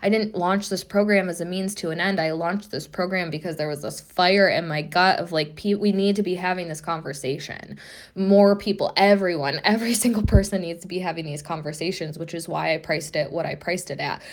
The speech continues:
Like, enough to get a buy-in so you actually show up and you be here and you're present for yourself. But, like, it's a no-brainer in terms of the support that you're getting.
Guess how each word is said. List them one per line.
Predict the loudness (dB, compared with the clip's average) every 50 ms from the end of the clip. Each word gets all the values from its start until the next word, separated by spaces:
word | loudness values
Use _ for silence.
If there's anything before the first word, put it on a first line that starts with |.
| -20 -2 2 4
Like, | 4 4
enough | 4 2 2 2 -2 -2 -4 -8
to | -4 0 2 2 2 2 -2 -6 -14 -18 _ 4
get | 6 8
a | 8 8
buy-in | 6 4 4 4 4 4 2 2 0 0 -2
so | -4 -4 -4
you | -2 -2
actually | -2 -2 -2 -4 -6 -6 -4
show | -4 -6 -2 0 0 0 0 -2
up | -2 2 2 2 2 2 -2
and | -4 -4 -4
you | -4 -4
be | -4 -4 -4 -4
here | -4 -4 -4 -4
and | -4 -4
you're | -4 -6 -8
present | -4 -4 -4 -4 -4 -6 -6
for | -6 -6
yourself. | -4 -4 -4 -4 -2 -2 -2 -2 -4 -4 -6
But, | -6 -4
like, | -4 -4 -4 -6 -6
it's | -8 -8 -6 -8
a | -6
no-brainer | -6 -6 -4 -2 -2 -2 -2 -2 -4 -6 -4 -2 -2 -2 -2 -2 -4
in | -6 -8
terms | -8 -8 -10 -10 -8 -8
of | -10 -10 -8
the | -10
support | -8 -8 -10 -10 -8 -8 -8 -8 -8
that | -8 -8
you're | -6 -6 -6
getting. | -6 -8 -8 -8 -8 -8 -10